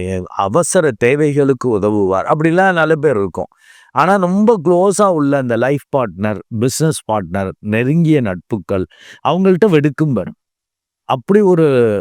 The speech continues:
சுமூக உறவை ஏற்படுத்திக்க மாட்டார். அலட்சியப்படுத்திக்கிட்டு அதனால வாழ்க்கையில கஷ்டப்பட்டுட்டு இருக்கக்கூடிய ஜீவன்களா அந்த தனுசு லக்னம், தனுசு ராசி இருக்கும். இப்ப உங்க லக்னாதிபதி, ராசி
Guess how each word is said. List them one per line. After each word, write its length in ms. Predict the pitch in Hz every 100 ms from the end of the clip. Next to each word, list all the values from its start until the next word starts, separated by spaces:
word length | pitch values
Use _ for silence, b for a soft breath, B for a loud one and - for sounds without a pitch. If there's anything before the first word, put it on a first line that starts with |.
| -
சுமூக 420 | - 180 196 180 165 127
உறவை 300 | 147 143 135
ஏற்படுத்திக்க 500 | 110 107 101 - 87
மாட்டார். 380 | 87 80 - - b b b _
அலட்சியப்படுத்திக்கிட்டு 1160 | 117 156 175 - 202 151 135 123 107 117 95 120 131 113
அதனால 440 | - 117 139 151 180 185 131 107 95
வாழ்க்கையில 520 | 104 131 131 139 131 131
கஷ்டப்பட்டுட்டு 600 | 131 - 131 110 95 82
இருக்கக்கூடிய 480 | 92 98 82 95 92 87 80 b b b
ஜீவன்களா 720 | 107 104 170 156 151 117 113 131
அந்த 240 | 143 104 95
தனுசு 360 | 101 127 - 123
லக்னம், 400 | 98 92 113 92
தனுசு 280 | 92 101 110
ராசி 300 | 92 90 -
இருக்கும். 380 | 82 82 120 139 b b b b
இப்ப 240 | 165 165 180
உங்க 240 | 165 165
லக்னாதிபதி, 760 | 160 120 113 175 180 170 160 147
ராசி 340 | 143 147 -